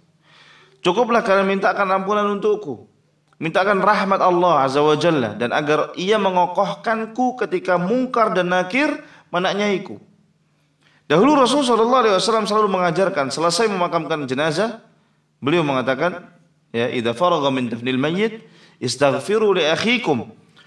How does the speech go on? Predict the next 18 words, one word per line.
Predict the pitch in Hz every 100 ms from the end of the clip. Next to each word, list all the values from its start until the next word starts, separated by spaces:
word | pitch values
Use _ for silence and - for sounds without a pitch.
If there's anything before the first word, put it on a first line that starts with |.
| _
wa | - 127
salu | 120 214 233 214
lahu | 202 185 185
tatsbit | 190 170 156 240 247 226
fa | -
innahu | 135 165 156 139
al-ana | - 135 135
yus'al." | 123 113 - - 104 - _ _ _ _ _ _ -
Mintakanlah | 139 151 160 185 180 208
ampun | 226 226 202
untuk | 190 175
saudara | 170 151 135 135
kalian | 131 143 160 110 101 - _ _ _ _
dan | 123 131
mintakan | 156 165 233 247 - - 226 - -
agar | 165 160 202 151
dia | 131 180
dikokohkan | 185 131 131 127 123 135 147 - - 139 - -